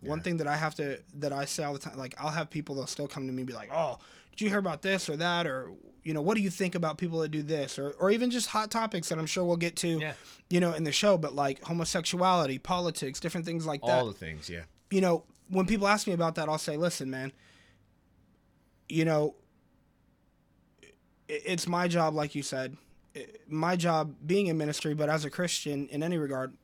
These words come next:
Speaker 1: my job to, to try to point people to Jesus. It's Jesus's job to pull 'em out of that.
Speaker 2: Absolutely.
Speaker 1: And, and Jesus and the work of the Holy Spirit in, in our lives as believers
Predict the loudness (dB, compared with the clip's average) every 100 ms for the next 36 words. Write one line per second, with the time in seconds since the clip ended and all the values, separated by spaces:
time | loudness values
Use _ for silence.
0 | _ -4 0 0 -2 -2 -4 -6 -10 -10
1 | -6 -6 -6 -10 -8 -8 -8 -10 -10 -8
2 | -6 -8 -8 -12 -12 _ _ _ _ _
3 | -8 -2 0 0 -2 -6 -4 -4 -4 -8
4 | -10 -8 -6 -6 -8 -10 -12 -14 _ _
5 | -20 -14 -10 -2 0 0 -2 -4 -2 -2
6 | -2 -2 0 -2 -4 -8 -12 _ -10 -4
7 | -2 -2 -2 -2 0 0 -2 -4 -4 -4
8 | -4 -2 -2 -6 -6 -6 -6 -8 -8 0
9 | 0 2 0 -2 -4 -8 -8 -4 -2 -2
10 | -4